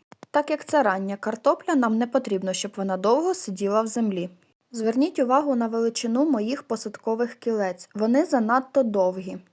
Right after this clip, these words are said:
Моя картопля, на жаль, переросла. Це моє насіння, тому я його саджаю. Але якщо будете купувати картоплю,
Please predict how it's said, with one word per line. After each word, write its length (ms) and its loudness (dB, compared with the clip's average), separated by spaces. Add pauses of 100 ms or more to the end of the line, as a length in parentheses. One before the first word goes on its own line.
(240)
Моя 300 6
картопля, 580 0
на 140 2
жаль, 240 2
переросла. 760 -2 (680)
Це 160 4
моє 320 4
насіння, 600 2
тому 240 2
я 160 2
його 300 0
саджаю. 640 -6 (440)
Але 220 4
якщо 280 2
будете 340 0
купувати 640 0
картоплю, 680 2